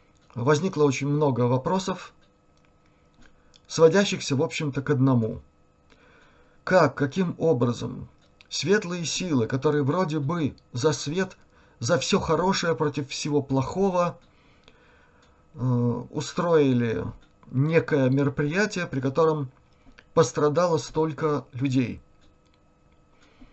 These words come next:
Мы <clears throat> имели информацию, почему это так. Более того,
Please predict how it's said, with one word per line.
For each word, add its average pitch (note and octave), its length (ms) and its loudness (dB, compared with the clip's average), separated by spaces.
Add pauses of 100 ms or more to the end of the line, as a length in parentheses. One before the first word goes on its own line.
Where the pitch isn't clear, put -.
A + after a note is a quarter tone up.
(240)
Мы D#3+ 340 0 (300)
<clears throat> G3+ 680 4
имели E3 340 0
информацию, C3+ 640 0
почему F3+ 580 -4 (960)
это C#3 200 -2
так. C3 380 0 (720)
Более D3 420 4
того, C3 480 0